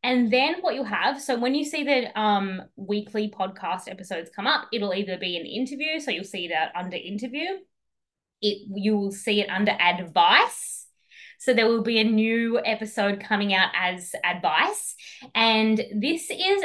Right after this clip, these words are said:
about diving deep into the nitty-gritty of all the different pieces of advice that we have had from day dot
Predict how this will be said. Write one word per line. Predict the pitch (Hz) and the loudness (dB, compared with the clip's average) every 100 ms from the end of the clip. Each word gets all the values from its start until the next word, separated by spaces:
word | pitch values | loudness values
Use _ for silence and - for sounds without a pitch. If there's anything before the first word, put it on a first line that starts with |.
| - | 0
about | 277 262 240 - 202 190 | 2 6 6 4 0 0
diving | 240 202 220 254 294 285 - | 4 6 6 4 4 2 2
deep | 202 196 202 | -2 -2 -4
into | 208 196 | -6 -4
the | 196 | -2
nitty-gritty | 196 202 220 190 202 196 190 | 0 0 -2 -2 -2 0 0
of | 190 - - | -4 -4 2
all | 214 233 226 226 214 247 | 4 4 2 -4 -4 -2
the | |
different | 208 233 - 214 208 - | 0 -2 0 0 0 -2
pieces | 214 202 214 214 | 0 0 0 -2
of | - 202 | 0 -2
advice | 202 180 185 - | 4 4 4 0
that | - | -4
we | 196 | 0
have | 202 | -2
had | - 190 190 190 | 0 2 2 2
from | - 185 180 | -2 -2 2
day | 165 165 165 | 2 2 4
dot | 202 285 - | 8 8 6